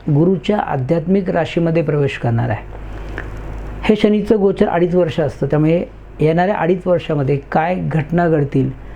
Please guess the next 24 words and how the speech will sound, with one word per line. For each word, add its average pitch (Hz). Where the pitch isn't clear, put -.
हे -
मी 165
तुम्हाला 165
सांगणार 147
आहे. 175
मी 214
शनीचे 196
सोळा 185
ते 208
चौदा 190
ते 202
सोळा 202
व्हिडिओ 175
करणार 135
आहे. 127
हा 208
माझा 220
बेसिक 180
व्हिडिओ 202
असेल 165
की 180
ज्या 190
व्हिडिओमध्ये 160
तुम्हाला 151